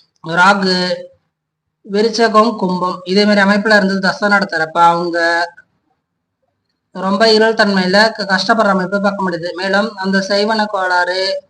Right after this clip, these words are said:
அஹ், பில்லி சுனி வச்சுட்டாங்க இந்த மாதிரி சொல்ற அமைப்புல ராகு தசை நடப்புல இருக்கிறப்ப நிறைய பேர் ஜாதகம் பக்கம் வராங்க,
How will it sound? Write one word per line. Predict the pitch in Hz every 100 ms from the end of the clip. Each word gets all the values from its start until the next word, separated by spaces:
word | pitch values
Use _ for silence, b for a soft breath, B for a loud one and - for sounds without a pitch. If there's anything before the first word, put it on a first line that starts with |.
| _ _ _ _ _ _
அஹ், | 233 180 180
பில்லி | 180 214 233
சுனி | 226 196
வச்சுட்டாங்க | 190 185 - 180
இந்த | 180 180
மாதிரி | 196
சொல்ற | 190 185 180
அமைப்புல | 180 175 175 185 196
ராகு | 185 196
தசை | 196 196 190
நடப்புல | 170 165 - 190
இருக்கிறப்ப | 180 165 170 170 196
நிறைய | 196 180 175
பேர் | 175 185
ஜாதகம் | 185 180 165 165
பக்கம் | 151 190
வராங்க, | 185 160 160